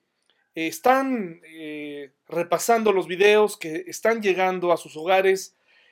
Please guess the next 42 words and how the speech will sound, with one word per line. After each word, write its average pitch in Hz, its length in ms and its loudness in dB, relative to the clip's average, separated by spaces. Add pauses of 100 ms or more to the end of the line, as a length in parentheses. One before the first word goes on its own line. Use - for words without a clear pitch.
y 208 80 -10
que - 120 -8
están 220 260 0
siendo 220 280 0
de 196 60 4
utilidad, 180 520 0
que 156 360 -2
de 180 100 0
eso 190 120 -2
es 190 60 -10
lo 180 140 -6
que 156 80 -14
se 143 140 -10
trata. 147 420 -8 (460)
Así 240 200 0
que, 285 120 -2
hermanos, 240 400 2
vamos 285 340 2
a 180 300 8
entrar 196 400 0
de 190 120 2
lleno 214 300 2
al 185 80 2
estudio 196 480 -2
de 185 120 2
esta 190 260 0
mañana 254 560 2 (400)
y 208 100 -8
vamos 277 320 0
a, 190 420 4 (380)
eh, 180 340 0
estudiar. 247 540 4
Y 233 60 -4
les 240 180 0
invito 311 320 0
a 285 100 2
que 240 80 -6
vayamos, 220 520 0
por 185 160 -8
favor, 196 260 2
mis 196 180 -6
hermanos, 196 520 -2